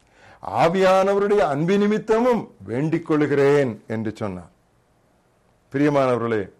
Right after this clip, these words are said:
கர்த்தருடைய ஜெபத்தை கவனித்து பாருங்கள். அது எனக்கு அல்லது என்று இராதபடி எங்களுக்கு என்று இருக்கிறது. "எனக்கு அன்றன்றுள்ள ஆகாரத்தை தாரும்" என்று இல்லை, எங்களுக்கு அன்றன்றுள்ள ஆகாரத்தை தாரும்.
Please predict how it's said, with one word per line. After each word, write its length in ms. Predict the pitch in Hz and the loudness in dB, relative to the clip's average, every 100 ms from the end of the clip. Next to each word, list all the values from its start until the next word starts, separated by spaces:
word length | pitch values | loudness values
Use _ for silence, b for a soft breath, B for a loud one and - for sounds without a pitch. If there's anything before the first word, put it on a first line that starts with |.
| _ _ _ _ _ | _ _ _ _ _
கர்த்தருடைய 420 | - 151 277 196 160 | -6 -4 -2 -2 0
ஜெபத்தை 420 | 131 139 151 127 | -2 -4 -6 -6
கவனித்து 440 | 110 117 131 127 | -4 -4 -4 -6
பாருங்கள். 420 | 95 107 104 87 82 _ _ _ b b b | -2 -2 -2 -8 -18 _ _ _ b b b
அது 320 | - 143 156 | -2 0 2
எனக்கு 800 | 127 120 135 135 139 151 160 - _ _ _ _ | 2 0 -2 -4 -2 0 0 -6 _ _ _ _
அல்லது 420 | - 131 139 135 | -2 0 2 2
என்று 300 | 131 127 120 | 0 0 -2
இராதபடி 600 | 113 117 135 135 175 170 - _ - - b b | 2 2 2 0 -2 -4 -10 _ -20 -20 b b
எங்களுக்கு 920 | 104 107 131 156 165 160 165 170 135 - | -10 -6 0 0 0 0 0 2 0 -4
என்று 240 | 127 123 | -4 -2
இருக்கிறது. 480 | 117 - 113 95 - _ _ _ _ _ _ _ _ _ _ b b b b _ | -2 -2 -4 -4 -8 _ _ _ _ _ _ _ _ _ _ b b b b _
"எனக்கு 680 | 113 139 190 185 - 240 240 | -2 2 2 0 0 4 4
அன்றன்றுள்ள 480 | 185 196 196 190 | 4 2 4 4
ஆகாரத்தை 580 | 180 170 175 175 165 170 | 4 4 4 4 2 0
தாரும்" 340 | 151 147 151 143 | 2 2 2 0
என்று 240 | 131 127 | -2 -4
இல்லை, 280 | 117 107 98 98 | -2 -4 -8 -10
எங்களுக்கு 1040 | 101 120 151 170 190 202 - 214 226 185 - | -6 -2 0 2 2 0 0 2 2 2 -2
அன்றன்றுள்ள 520 | 123 135 143 135 131 | -8 -4 -4 -2 0
ஆகாரத்தை 560 | 117 113 104 98 - 95 | 2 0 -2 -4 -6 -10
தாரும். 260 | 87 85 | -10 -14